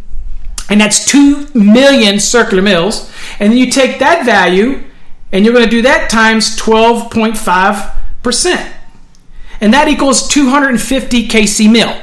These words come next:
So that means that my single conductor would have to be a two fifty K C mil. Well, there's where you start getting to a problem whether or not the lug is sized for that. 'Cause a lot of those lugs will be in a range from up to four aught, let's say.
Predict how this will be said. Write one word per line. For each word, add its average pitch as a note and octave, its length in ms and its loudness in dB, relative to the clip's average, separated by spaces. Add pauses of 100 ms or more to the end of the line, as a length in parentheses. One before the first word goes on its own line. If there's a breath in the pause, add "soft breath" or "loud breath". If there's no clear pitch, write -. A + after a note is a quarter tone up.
(580 loud breath)
So D4+ 280 2
that D#4+ 220 0
means C4 300 2
that B3 120 2
my A#3 240 2
single F4+ 480 2
conductor G3+ 460 0
would A3 120 2
have A3 200 0
to G#3+ 60 -4
be A3+ 160 0
a G#3+ 120 -2
two C4 180 2
fifty F4+ 400 -2
K F#3+ 180 -2
C F3 200 -2
mil. E3 240 -2 (440 loud breath)
Well, A3 180 2
there's F#4+ 340 4
where F4 100 4
you D#4+ 80 4
start D4 360 0
getting C4 220 0
to A3+ 100 -2
a A3 60 -4
problem A3+ 420 2
whether G#3+ 180 2
or G3+ 60 0
not G3+ 240 0
the G#3 100 0
lug G3+ 380 2
is F#3 100 0
sized G3 560 0
for D#3+ 120 -2
that. D3 260 -4
'Cause F#3+ 120 -2
a G#3 40 2
lot D4 240 4
of C4+ 100 2
those G#3 120 2
lugs G#3 520 0 (120)
will G3 100 2
be G#3+ 160 2
in G#3+ 80 2
a G3 60 0
range G#3 500 2
from F#3+ 200 -2
up G#3 280 -4
to G#3 140 -2
four A#3 400 0
aught, F3+ 280 0
let's E3+ 200 -2
say. C#3 280 -4